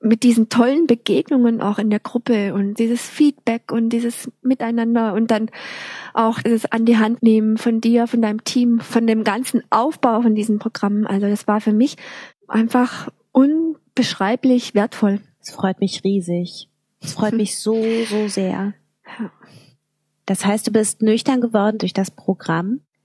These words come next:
Speaker 2: bist aber dann trotzdem noch mal, hast dich in einer psychiatrischen Notambulanz gemeldet und bist in eine Tagesklinik gegangen. Was ich mega finde, weil du einfach gemerkt hast, das geht tiefer bei mir, ich brauche mehr.
Speaker 1: Genau.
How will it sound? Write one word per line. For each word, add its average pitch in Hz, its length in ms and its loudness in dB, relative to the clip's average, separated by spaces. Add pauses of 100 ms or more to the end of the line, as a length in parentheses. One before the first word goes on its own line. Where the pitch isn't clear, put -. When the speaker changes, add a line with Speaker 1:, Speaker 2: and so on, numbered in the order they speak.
(220)
Speaker 2:
bist 208 180 0
aber 208 180 0
dann 196 240 0
trotzdem 214 500 -2
noch 202 240 -2
mal, 196 480 2 (260)
hast 190 180 -2
dich 196 160 0
in 180 320 0
einer 165 280 -2
psychiatrischen 185 680 -4
Notambulanz 165 800 -2
gemeldet 165 760 -2 (420)
und 156 400 -2
bist 170 200 -2
in - 60 -6
eine 170 220 -4
Tagesklinik 165 720 -4
gegangen. 165 480 -8 (180)
Was 180 160 -4
ich - 320 -6
mega 196 600 0
finde, 156 640 -2
weil 185 100 2
du 165 80 0
einfach 165 200 -4
gemerkt 170 500 -2
hast, 226 440 -4 (360)
das 180 240 -2
geht - 280 0
tiefer 247 640 -2
bei 196 140 0
mir, 208 340 0
ich - 140 -6
brauche 175 400 -4
mehr. 170 460 0 (400)
Speaker 1:
Genau. 190 360 0